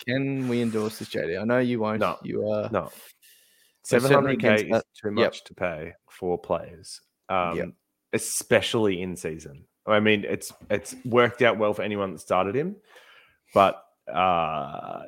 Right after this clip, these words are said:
Speaker 2: yeah, no, like, he's one, one bad score away from dropping eighty K, and then you had to give up. Like, so, th-, so the other thing is, right, people, like,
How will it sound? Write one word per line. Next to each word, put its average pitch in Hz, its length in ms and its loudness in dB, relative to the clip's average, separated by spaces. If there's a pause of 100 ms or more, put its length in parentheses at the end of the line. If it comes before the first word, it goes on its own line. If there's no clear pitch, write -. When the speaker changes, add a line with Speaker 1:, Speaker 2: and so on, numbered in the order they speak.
Speaker 2:
yeah, 113 220 6
no, 98 220 0
like, 101 200 -2
he's 101 240 -6
one, 101 400 -2
one 104 220 0
bad 95 220 0
score 101 180 -2
away 92 180 2
from 95 160 -8
dropping 92 300 -4
eighty 85 240 -4
K, 82 520 -4
and 92 160 -2
then 87 180 -6
you 87 240 -4
had - 260 -8
to 98 100 -8
give 90 220 -6
up. 92 140 -4
Like, 120 160 4 (200)
so, 190 240 4 (340)
th-, 143 160 -10
so 151 120 -6
the 160 120 2
other 190 120 2
thing 127 160 0
is, 107 100 -4
right, 104 160 0
people, 123 220 -2
like, 110 180 4